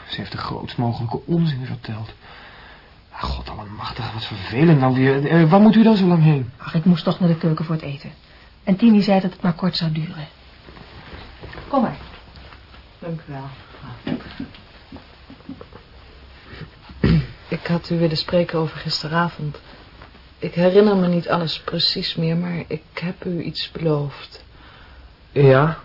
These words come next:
Speaker 3: Ja, nu is er een moeilijkheid. Ik help tante met die dingen en ik wou haar de lieve buiten houden, buiten die belofte. Ik zal alleen nog voor haar schrijven, niet die andere dingen.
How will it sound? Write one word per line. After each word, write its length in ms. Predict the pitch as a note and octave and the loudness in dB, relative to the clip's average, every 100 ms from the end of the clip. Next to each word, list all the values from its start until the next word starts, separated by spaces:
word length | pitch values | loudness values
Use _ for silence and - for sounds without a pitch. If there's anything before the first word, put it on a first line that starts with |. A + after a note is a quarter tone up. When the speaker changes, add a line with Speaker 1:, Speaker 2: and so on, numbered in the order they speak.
| - | -16
Speaker 3:
Ja, 280 | A#2 E3 F3+ | -8 -4 0
nu 160 | F#3+ | 0
is 160 | F#3+ F3+ | 0 -2
er 60 | F3+ | -2
een 160 | F#3 | 0
moeilijkheid. 760 | G3+ G3 F#3 D#3+ E3+ E3 E3 - - | 0 0 -2 -2 0 -2 -4 -16 -10
Ik 180 | - - | -10 -6
help 300 | E3+ A3 A3 | 0 0 2
tante 320 | A3 G3 F3 | 2 2 0
met 180 | F3 E3 | -2 -2
die 120 | F3 | 0
dingen 480 | D#3+ F3 E3 F3 - | 2 2 2 0 -4
en 140 | F#3 | -4
ik 100 | F#3 | 0
wou 180 | G3+ F#3+ | 0 2
haar 180 | F#3 F3+ | 0 0
de 80 | F3+ | -2
lieve 240 | F3 E3+ | -2 -2
buiten 400 | E3 G#3 G#3+ F3+ | 0 0 0 -2
houden, 360 | D#3+ D#3 D#3 D#3 | 0 2 0 2
buiten 340 | F#3 G3 E3 | 2 2 0
die 80 | D#3+ | -4
belofte. 500 | D#3 F#3+ - - C#3+ - - _ - - - - | -4 -6 -8 -10 -10 -10 -20 _ -20 -20 -20 -18
Ik 120 | - E3 | -12 0
zal 140 | F#3+ | 4
alleen 200 | F#3 F#3+ | 6 4
nog 140 | F#3+ | 0
voor 140 | - F3 | -4 -6
haar 100 | E3 | -4
schrijven, 520 | - G3+ F#3 E3 D#3+ | -4 0 0 0 2
niet 180 | A3 A3+ | 2 4
die 120 | A3 | 0
andere 300 | F#3 E3+ D#3 | 2 0 -2
dingen. 360 | C#3+ C#3 C3+ | -2 -4 -4